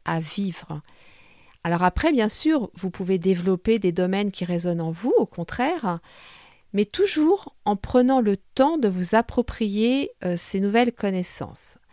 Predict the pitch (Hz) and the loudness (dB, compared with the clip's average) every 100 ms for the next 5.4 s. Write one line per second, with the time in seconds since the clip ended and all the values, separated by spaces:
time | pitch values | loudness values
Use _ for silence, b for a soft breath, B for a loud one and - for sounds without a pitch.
0 | b b b - 208 - 208 220 214 226 | b b b 0 2 2 4 6 6 4
1 | 240 294 226 190 - - 240 247 - 196 | 4 2 2 0 -2 -4 0 0 0 -4
2 | 170 - 180 175 170 185 - - 240 190 | -4 -6 -8 -6 -4 -4 -6 -2 0 0
3 | 151 175 170 175 196 202 196 - 202 196 | -2 -4 -4 -4 -2 -2 -2 -2 -2 0
4 | 185 180 - 269 277 185 160 165 214 214 | 0 -2 0 0 0 -2 -2 0 0 0
5 | 202 - 151 | -4 -6 -8